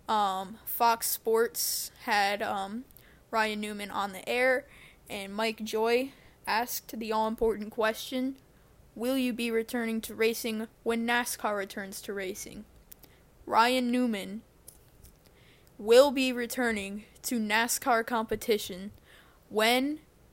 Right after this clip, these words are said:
nascar returns to normal, if you can call it normal. I doubt they'll have fans,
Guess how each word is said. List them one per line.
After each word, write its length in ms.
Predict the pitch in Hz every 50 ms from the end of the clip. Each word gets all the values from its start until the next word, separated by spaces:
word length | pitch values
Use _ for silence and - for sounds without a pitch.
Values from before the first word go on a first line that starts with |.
| - -
nascar 640 | 240 240 254 269 277 269 - - - 247 220 202 196
returns 760 | 196 202 214 - 240 214 196 196 190 196 220 - - - - - - _ -
to 380 | - - 233 214 208 202 - - - _ _ _ _ - _ _ - - - - - - - - -
normal, 540 | - 220 226 226 220 214 214 208 202 208 214 - - - - - - - - - - - - - - - _ - - - - - - - -
if 80 | - 240
you 80 | 226
can 120 | - 220 202
call 200 | - 226 208 196
it 80 | 185
normal. 200 | 208 208 202 196
I 120 | 196 202 196
doubt 400 | 202 - - 226 214 220 - -
they'll 100 | 208 202
have 220 | 214 196 202 -
fans, 560 | - - 262 233 220 214 226 233 233 - -